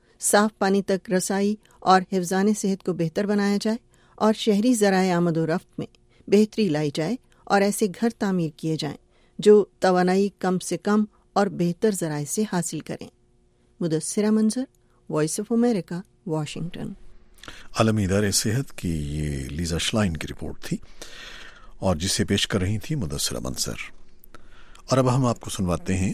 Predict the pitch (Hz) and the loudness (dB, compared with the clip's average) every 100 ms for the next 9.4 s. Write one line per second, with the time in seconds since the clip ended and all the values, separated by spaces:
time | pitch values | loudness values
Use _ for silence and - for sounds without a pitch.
0 | - 90 - - 85 82 92 127 73 - | 0 0 0 -4 -2 -2 2 0 0 -4
1 | 65 - 78 101 - - - - - 98 | -8 -8 -6 -6 -6 -12 -14 -8 -4 -4
2 | 78 78 98 98 76 71 65 73 95 107 | -2 -2 -2 -4 -6 -6 -4 -2 -4 -2
3 | 87 76 71 - - - 80 - 78 - | -2 -2 -4 -4 -4 0 -2 -2 -4 -2
4 | 67 69 - - - 78 87 - - - | -4 -6 -10 -16 -12 -2 -2 -2 -10 -10
5 | - - - - - - - - - 147 | -12 -12 -18 -18 -16 -16 -18 -14 -2 2
6 | 156 185 208 120 - 156 147 131 - 117 | 4 2 0 -6 2 2 4 2 0 0
7 | - - 117 123 - 85 85 95 - 92 | 0 2 2 2 0 2 2 2 0 0
8 | 92 - 110 - 76 73 87 - - 65 | -4 -2 -2 0 -4 -2 -4 -4 -6 -4
9 | - - - | -4 -4 -4